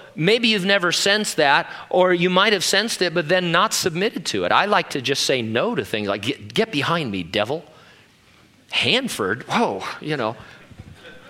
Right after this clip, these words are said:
Hey, now you laugh, but everybody wants to get out of Hanford. All the young people want to get out of Hanford, for the most part. I submit to you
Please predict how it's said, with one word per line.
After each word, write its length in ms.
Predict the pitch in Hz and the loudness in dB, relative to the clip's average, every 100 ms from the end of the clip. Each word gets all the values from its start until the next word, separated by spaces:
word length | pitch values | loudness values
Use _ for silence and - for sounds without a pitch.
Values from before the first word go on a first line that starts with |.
| - - - - - - _ - - _ _ - - - - - | -20 -20 -20 -20 -20 -20 _ -20 -20 _ _ -20 -18 -16 -16 -2
Hey, 100 | 185 | 2
now 100 | 156 | 4
you 180 | 165 185 | 2 2
laugh, 300 | 180 208 - | 4 2 0
but 160 | 156 - | -2 0
everybody 500 | 185 214 220 202 180 | 0 2 2 2 2
wants 300 | 156 156 156 | 0 -2 -2
to 100 | 156 | -4
get 220 | 135 135 | -2 0
out 200 | 139 147 | 0 0
of 120 | 139 | -2
Hanford. 360 | 139 135 139 107 | -4 -4 -2 0
All 220 | 110 151 | 0 0
the 120 | 175 | -2
young 220 | 160 156 151 | -4 -6 -6
people 300 | 131 120 117 | -8 -6 -4
want 160 | 117 | -4
to 60 | 113 | -4
get 160 | 117 | -2
out 160 | 110 107 | -2 -2
of 80 | 107 | -4
Hanford, 480 | 107 107 - 78 - _ _ _ _ _ _ _ - | -8 -8 -8 -12 -14 _ _ _ _ _ _ _ -20
for 180 | - 131 | -8 -4
the 100 | 117 | -2
most 240 | 107 104 | -2 -4
part. 260 | - 90 - - - _ _ _ _ _ _ _ _ _ _ _ _ _ - | -4 -6 -6 -14 -20 _ _ _ _ _ _ _ _ _ _ _ _ _ -2
I 120 | 139 | -2
submit 420 | - 123 139 147 | -2 -4 -4 -6
to 100 | 127 | -6
you 340 | 104 82 78 | -6 -6 -6